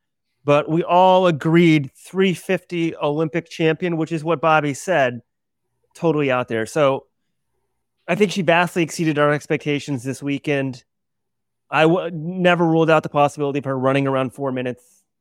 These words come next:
That's what Bobby was talking about. When, when the whole Bobby quote, he said, "She needs to be sub four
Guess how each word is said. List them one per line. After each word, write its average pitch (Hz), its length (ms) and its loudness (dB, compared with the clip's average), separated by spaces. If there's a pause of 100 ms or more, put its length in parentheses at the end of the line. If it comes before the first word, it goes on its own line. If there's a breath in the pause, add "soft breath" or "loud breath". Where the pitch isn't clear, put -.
That's 160 180 2
what 170 120 -2
Bobby 143 300 4
was 147 140 0
talking 139 400 0
about. 131 320 2
When, 143 120 -8
when 147 360 -8
the 139 220 -6
whole 180 200 -2
Bobby 175 320 4
quote, 147 340 -2
he 139 100 -8
said, 135 260 -4 (240)
"She - 180 -4
needs 160 280 4
to 208 80 -4
be 175 140 -2
sub 160 360 -2 (200)
four 147 420 0